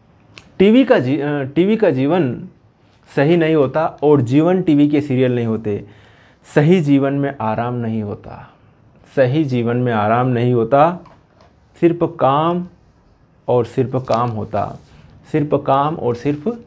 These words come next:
काम होता। नेक्स्ट पॉइंट, इंपॉर्टेंट बच्चों के लिए, स्टूडेंट्स के लिए, लगातार पढ़ाई करने वालों और कड़ी मेहनत करने वाले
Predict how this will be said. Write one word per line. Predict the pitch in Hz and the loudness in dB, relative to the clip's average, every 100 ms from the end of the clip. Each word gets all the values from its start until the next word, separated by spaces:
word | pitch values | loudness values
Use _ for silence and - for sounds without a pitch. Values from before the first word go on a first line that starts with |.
| _ | _
काम | - 110 110 | -4 -2 -2
होता। | 101 104 104 - - _ _ _ _ _ _ _ _ _ - - - - - - - - - - - | -4 -6 -6 -8 -16 _ _ _ _ _ _ _ _ _ -20 -20 -20 -20 -20 -20 -20 -20 -20 -12 -2
नेक्स्ट | 127 123 - | 0 0 -6
पॉइंट, | 113 95 - - - _ _ _ - _ - - - - 175 | -8 -8 -10 -18 -20 _ _ _ -20 _ -20 -20 -20 -4 2
इंपॉर्टेंट | 175 156 160 135 117 | 2 4 4 4 0
बच्चों | 117 123 - 160 | 0 0 0 -2
के | 151 | 0
लिए, | 135 123 113 | 0 0 -2
स्टूडेंट्स | 127 - 175 151 - | -6 0 0 0 -4
के | 127 | -4
लिए, | 104 98 - - _ _ _ - - - _ 110 | -2 -4 -6 -16 _ _ _ -20 -20 -20 _ 0
लगातार | 131 135 151 151 143 | 2 4 2 2 0
पढ़ाई | 147 127 120 135 | 0 -2 -2 0
करने | 135 123 123 123 | 0 0 0 0
वालों | 117 113 120 131 | 2 2 2 0
और | 107 123 | -2 -2
कड़ी | 120 120 131 | 0 0 0
मेहनत | 117 113 127 | 0 -2 -2
करने | 120 110 117 | -2 -2 0
वाले | 110 104 131 147 117 | 0 2 2 2 0